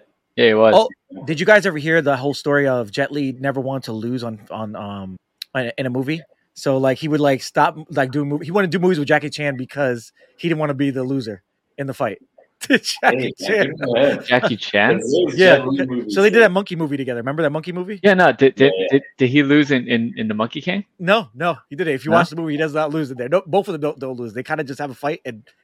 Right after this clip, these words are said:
Speaker 2: it just kinda just evaporates.
Speaker 1: Yeah.
Speaker 2: 'Cause, so it was a big, it was a big thing.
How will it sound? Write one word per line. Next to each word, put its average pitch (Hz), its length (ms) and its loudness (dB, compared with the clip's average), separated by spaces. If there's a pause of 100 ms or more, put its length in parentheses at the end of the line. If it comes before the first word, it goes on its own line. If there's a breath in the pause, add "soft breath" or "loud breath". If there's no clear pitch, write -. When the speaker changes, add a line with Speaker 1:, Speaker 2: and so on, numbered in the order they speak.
(120)
Speaker 2:
it 120 100 -10
just 123 140 -14
kinda 139 140 -2
just 113 220 -12
evaporates. 117 580 -8 (280)
Speaker 1:
Yeah. 104 320 0
Speaker 2:
'Cause, 143 180 -10 (220)
so - 140 -6
it - 20 2
was 151 80 0
a 147 40 0
big, 151 220 2
it 165 80 -4
was 143 140 -2
a 135 40 -6
big 127 200 -2
thing. 120 240 -8